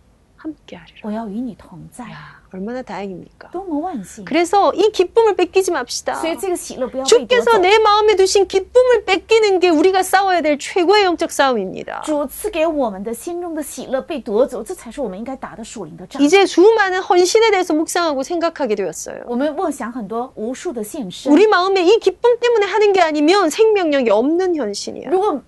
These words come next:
Speaker 2: 没有因着我们心中的乐趣、喜乐而去做的话，这是没有
Speaker 1: 핵심은
Speaker 2: 生命的献身。
Speaker 1: 헌신을 하고 안 하고가 아니에요.
Speaker 2: 这不是重要的，
Speaker 1: 자녀를 위해서 수고를
Speaker 2: 没有错。
Speaker 1: 하고 안 하고가 아니에요.
Speaker 2: 重要的不是有没有为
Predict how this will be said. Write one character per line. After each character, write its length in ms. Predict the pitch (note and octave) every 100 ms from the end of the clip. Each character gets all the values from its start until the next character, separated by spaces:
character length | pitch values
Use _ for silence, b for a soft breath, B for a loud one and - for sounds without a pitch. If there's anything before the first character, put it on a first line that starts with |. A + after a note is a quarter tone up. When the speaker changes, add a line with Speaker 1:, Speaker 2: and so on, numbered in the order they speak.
| _
Speaker 2:
没 220 | A3+ D4
有 120 | E4
因 140 | - E4+
着 100 | E4
我 40 |
们 140 | A#3+ C4
心 240 | - E4+
中 160 | E4+ E4
的 120 | D#4
乐 220 | D#4 G4
趣、 340 | A#3 - B3 -
喜 300 | - - -
乐 140 | E4
而 120 | - F#3+
去 160 | -
做 200 | C4 E4+ A#3+
的 60 |
话， 160 | F#3+ A3
这 80 | B3+
是 100 | B3
没 60 |
有 60 | -
Speaker 1:
핵심은 20 |
Speaker 2:
生 280 | - A4 G4
命 0 |
的 40 | F4
献 40 |
身。 60 | -
Speaker 1:
헌신을 400 | F#4+ F4+ G#4+ G#4+
하고 280 | - B4+ A4+
안 120 | D4
하고가 320 | C4+ A#3 A3+
아니에요. 280 | - - - -
Speaker 2:
这 160 | G#4 C#4
不 100 | D#4+
是 160 | F#4
重 160 | D#4+ G#4+
要 80 | D4+
的， 20 |
Speaker 1:
자녀를 420 | G#3 E4+ G4 A4 F#4+
위해서 220 | F4+ F#4
수고를 340 | D4 G4 G4 G#4+
Speaker 2:
没 40 |
有 0 |
错。 60 | G#4+
Speaker 1:
하고 220 | F5 D5+ G#4
안 100 | C4+
하고가 300 | C#4 A#3+ G#3
아니에요. 240 | E3+ E3+
Speaker 2:
重 140 | E2 G#4+
要 80 | E4
的 60 |
不 100 | B3+ D#4
是 100 | F4
有 100 | A#3
没 80 | D4
有 80 |
为 160 | C#4+ F4